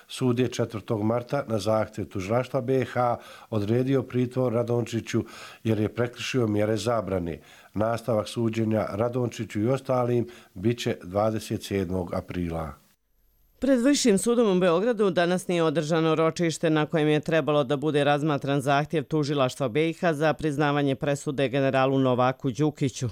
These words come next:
Speaker 2: Sud je odgodio ročište za prvi jun zbog generalovog lošeg zdravstvenog stanja. Po izlasku iz sudnice, advokat odbrane Milorad Kostandinović izjavio je da je Đukić u bolnici zbog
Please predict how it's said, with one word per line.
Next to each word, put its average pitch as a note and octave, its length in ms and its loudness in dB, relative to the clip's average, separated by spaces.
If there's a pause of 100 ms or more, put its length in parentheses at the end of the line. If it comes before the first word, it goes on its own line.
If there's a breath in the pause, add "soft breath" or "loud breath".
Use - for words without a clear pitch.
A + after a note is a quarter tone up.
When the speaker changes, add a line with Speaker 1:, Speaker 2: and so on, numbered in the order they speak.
(140)
Speaker 2:
Sud G#3+ 240 -4
je D3+ 100 4
odgodio D3+ 460 2
ročište F#3+ 520 0
za D3+ 220 2
prvi C3+ 340 0
jun F3 240 2
zbog D3+ 320 -2 (220)
generalovog C3+ 800 0
lošeg C3+ 460 0
zdravstvenog A2 560 -2
stanja. G#2 400 -4 (480 loud breath)
Po G#3 80 4
izlasku F3 400 2
iz C3+ 120 -2
sudnice, G#3+ 460 -2
advokat C3+ 520 -2
odbrane C3+ 460 2
Milorad C3 480 2
Kostandinović C#3+ 960 0
izjavio D3+ 500 2
je D#3 140 2
da C3+ 100 -2
je A#2 160 0
Đukić D3 400 -4
u E3 80 -4
bolnici C#3+ 560 -2
zbog B2+ 340 -4